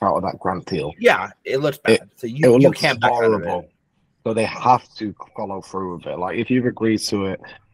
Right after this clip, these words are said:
Speaker 1: unless there's, like, something that comes up in his medical, but then you're re-signing the guy, so you should know that shit anyway. Like,
Speaker 2: Mm-hmm.
Speaker 1: you know, so,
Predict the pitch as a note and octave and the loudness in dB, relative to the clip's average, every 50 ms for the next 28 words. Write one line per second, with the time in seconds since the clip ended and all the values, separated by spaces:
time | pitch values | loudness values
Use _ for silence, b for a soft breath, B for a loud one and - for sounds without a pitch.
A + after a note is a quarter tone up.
0 | _ _ _ _ _ _ - B2 C#3 D3+ D3+ C#3 - C3 A#2 A#2+ A2+ F#2+ - B2 | _ _ _ _ _ _ 0 2 4 4 2 2 0 2 2 2 0 0 -2 -4
1 | A#2 G#2 A#2 A#2 - - - A2 G#2 G#2 G#2+ - A#2 G#2 G2+ F#2+ F#2+ A2 B2+ C3+ | -4 -2 -4 -4 -4 -4 -4 -2 -2 -2 -2 -2 -4 -4 -4 -4 0 0 2 2
2 | C#3 - - A2 F2+ - - A#2 A2 B B B B B B G#2+ A#2+ B2 B2+ C#3+ | 2 0 -2 -4 -4 0 0 0 0 B B B B B B 0 2 2 4 2
3 | B2+ - - - A2+ A#2 B2+ C3+ B2+ A#2+ A2 F#2 - G2 F#2 F2+ F2 - - G2+ | 2 0 0 0 2 2 2 0 0 -2 -4 -6 -4 -4 -4 -4 -6 -8 -6 -4
4 | G#2 A#2 G#2+ - A2+ G#2+ G#2+ G#2+ G#2+ G2+ G2+ D#2+ - - - F#2+ - F2+ G2+ G2+ | -2 -2 -2 -4 -6 -6 -4 -4 -4 -4 -6 -6 -8 -8 -8 -8 -8 -8 -8 -10
5 | G2+ G2 F2 D2+ - - _ _ _ _ _ _ _ _ _ - E2+ F2+ F2+ - | -10 -8 -8 -8 -10 -12 _ _ _ _ _ _ _ _ _ -10 -8 -8 -6 -6
6 | - G2 F2+ D#2+ - - - - - F2+ F2+ F#2 F#2 - | -6 -6 -6 -6 -8 -8 -8 -4 -2 -2 -2 -2 -4 -8